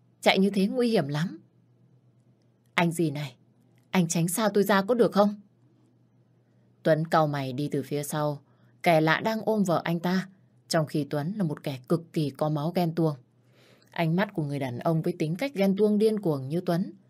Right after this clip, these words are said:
anh ta như muốn bóp chết người đàn ông tên Thái kia. Anh Thái này, tôi nghĩ anh nên về đi. Chồng tôi đến đón tôi rồi.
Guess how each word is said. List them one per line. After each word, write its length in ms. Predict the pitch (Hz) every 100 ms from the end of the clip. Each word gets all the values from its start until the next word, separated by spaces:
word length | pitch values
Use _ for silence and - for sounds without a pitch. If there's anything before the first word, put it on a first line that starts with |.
| _ _ _ _ _
anh 200 | 170 143
ta 180 | 151 139
như 200 | 139 139
muốn 260 | 139 147
bóp 200 | 190 196 202
chết 180 | 233 254 _ _ _ _ 160
người 180 | 156
đàn 220 | 127 131 127
ông 240 | 160 151 -
tên 180 | 165 139
Thái 260 | - 147 190
kia. 180 | 185 147 - _ _ _ _ _ _ _ _ _ _ _ _ _ _ _ _ _ -
Anh 160 | 165
Thái 220 | - 147 160
này, 220 | 170 - _ _ _ _ _
tôi 140 | - 180
nghĩ 100 | 180
anh 160 | 196
nên 180 | 185 165
về 180 | 165 139
đi. 240 | 139 165 - _ _ _ -
Chồng 200 | 180 143
tôi 120 | 170
đến 140 | 165 170
đón 240 | 160 180
tôi 140 | 254 208
rồi. 180 | 160